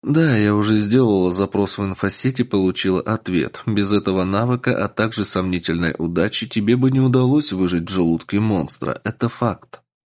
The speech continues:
ответила Ада, чем немного удивила меня. «Понятно», — задумчиво ответил я и, страдая от невыносимой боли, с помощью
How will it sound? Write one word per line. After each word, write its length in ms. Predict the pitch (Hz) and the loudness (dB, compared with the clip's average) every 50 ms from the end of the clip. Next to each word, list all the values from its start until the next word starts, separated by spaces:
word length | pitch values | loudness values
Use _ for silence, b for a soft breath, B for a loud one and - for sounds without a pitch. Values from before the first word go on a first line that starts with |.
| _ - | _ -6
ответила 600 | 175 175 - - 110 98 87 - 87 80 78 73 | -6 -4 -2 0 0 0 2 2 0 2 2 2
Ада, 460 | - - - 107 127 139 147 151 160 | 0 0 0 0 0 2 2 0 0
чем 340 | 160 - - 127 131 147 165 | 2 2 2 2 4 2 2
немного 480 | 170 175 175 156 120 101 92 90 95 - | 2 2 4 4 4 2 2 2 0 0
удивила 560 | - 117 117 127 156 165 147 127 107 92 87 | 0 -2 -2 0 0 2 4 4 4 4 2
меня. 640 | 80 82 87 90 92 85 67 53 50 - - - _ _ _ _ _ _ _ _ _ | 2 0 0 0 0 -2 -2 -4 -4 -8 -10 -14 _ _ _ _ _ _ _ _ _
«Понятно», — 920 | - - 73 87 101 117 123 117 101 95 - _ - 117 113 110 110 110 - _ _ _ _ - | -8 -6 -6 -4 -2 -2 0 0 -2 -2 -4 _ -4 -2 0 0 -2 -4 -8 _ _ _ _ -6
задумчиво 800 | 80 82 82 90 90 90 90 92 90 87 - - 92 87 87 - | -2 0 4 4 4 4 4 2 2 2 0 0 0 2 2 2
ответил 460 | 80 - 85 82 80 - 78 73 76 | 2 2 2 0 0 2 0 0 2
я 260 | 76 80 113 139 151 | 2 2 2 0 0
и, 240 | - - - 180 185 | -2 -2 -2 -2 -2
страдая 640 | 165 - - - 120 117 107 107 123 139 143 135 | -2 -2 0 2 2 2 2 2 2 2 2 2
от 240 | - - 107 - - | 0 0 -2 -4 -2
невыносимой 760 | 101 98 95 92 90 90 87 - - - 104 101 95 85 85 | -2 0 0 0 0 0 -2 -2 0 0 0 0 2 0 0
боли, 480 | 80 80 76 71 110 139 147 117 80 67 | -2 -2 -2 -2 0 0 0 0 0 -2
с 120 | 67 - | -2 -4
помощью 600 | - - 85 80 80 78 73 - - 87 80 - | -4 -2 -2 0 0 0 0 0 0 -2 -2 -2